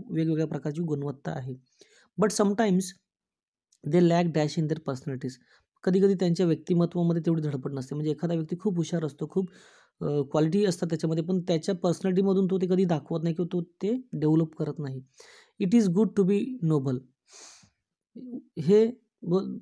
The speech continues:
चांगलं असणं किंवा चांगलं राहणं हे खूप चांगलं आहे, म्हणजे एखादं उदात्त राहणं. But some people are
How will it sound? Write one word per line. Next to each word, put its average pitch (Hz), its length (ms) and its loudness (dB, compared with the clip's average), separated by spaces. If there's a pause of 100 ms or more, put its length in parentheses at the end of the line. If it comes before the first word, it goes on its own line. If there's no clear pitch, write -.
(160)
चांगलं 175 340 4
असणं 175 260 0
किंवा 165 200 -2
चांगलं 156 300 0
राहणं 156 240 0
हे 180 100 2
खूप - 200 -2
चांगलं 147 260 -2
आहे, 123 180 -6
म्हणजे - 460 -6
एखादं 175 200 -2
उदात्त 180 360 0
राहणं. 127 280 -2 (420)
But 196 100 2 (120)
some 214 160 2
people 196 280 0
are 202 100 0